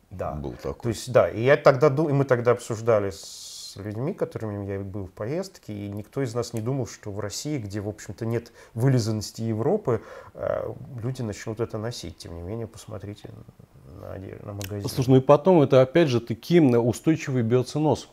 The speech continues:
Speaker 2: скажем так.
Speaker 1: Он устойчивый, да, он устойчивый.
Speaker 2: Проверенный годами уже.
Speaker 1: Агроценоз вполне устойчивый, да. Даже если у вас там будет где-то сныть цвести, это такой сад не испортит. Конечно, нужно отследить, чтобы сныть была отделена от нежных растений, которых она может забить,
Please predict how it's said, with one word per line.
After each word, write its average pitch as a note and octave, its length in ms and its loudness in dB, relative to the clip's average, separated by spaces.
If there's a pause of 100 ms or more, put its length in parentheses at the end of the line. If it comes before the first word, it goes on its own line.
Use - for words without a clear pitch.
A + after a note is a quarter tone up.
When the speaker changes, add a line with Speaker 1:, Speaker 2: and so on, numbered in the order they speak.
Speaker 2:
скажем G2 340 -4
так. - 340 -8
Speaker 1:
Он A2+ 160 0
устойчивый, E3+ 560 -4
да, A2+ 300 -2
он A#2+ 120 -6
устойчивый. - 220 -6
Speaker 2:
Проверенный D3 480 8
годами C#3 400 8
уже. G2 60 2
Speaker 1:
Агроценоз F#2+ 520 -2
вполне C3+ 300 -4
устойчивый, C#3+ 540 -10
да. G#2+ 200 -6 (360)
Даже B2+ 200 4
если D#3 180 0
у - 20 6
вас D#3+ 140 8
там C3 180 0
будет C3+ 180 0
где-то C3 200 -4
сныть C#3 320 -4
цвести, - 320 -8
это G#2 160 -8
такой B2+ 280 -6
сад - 220 -8
не A2 120 -6
испортит. - 500 -14
Конечно, A#2+ 340 -2
нужно B2 380 2
отследить, A#2+ 460 -6
чтобы G#2 440 -6
сныть G#2+ 300 -6
была G2+ 220 -2
отделена G2+ 500 -6
от - 140 -12
нежных F2 400 -12
растений, B3 420 -10
которых - 420 -12
она F2+ 120 -10
может E2+ 240 -14
забить, F2+ 420 -16